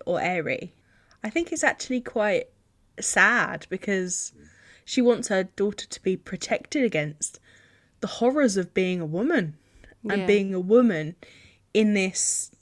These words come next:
Speaker 1: trapped period of time that we've already spoken about. Being beautiful and clever and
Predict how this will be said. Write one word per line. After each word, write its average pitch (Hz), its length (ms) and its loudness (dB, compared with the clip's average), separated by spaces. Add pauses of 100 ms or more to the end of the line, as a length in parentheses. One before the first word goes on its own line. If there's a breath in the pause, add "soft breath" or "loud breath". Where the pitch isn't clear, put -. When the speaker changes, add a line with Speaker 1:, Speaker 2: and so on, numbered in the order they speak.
(120)
Speaker 1:
trapped - 600 -2
period 175 440 -4
of 165 140 -8
time 180 440 -2
that 185 120 -14
we've 180 140 -10
already 170 200 -2
spoken 220 420 -6
about. 151 340 -8 (1120 soft breath)
Being 180 680 0 (500 soft breath)
beautiful 208 720 -4
and 160 200 -12
clever 202 640 0
and 165 540 -6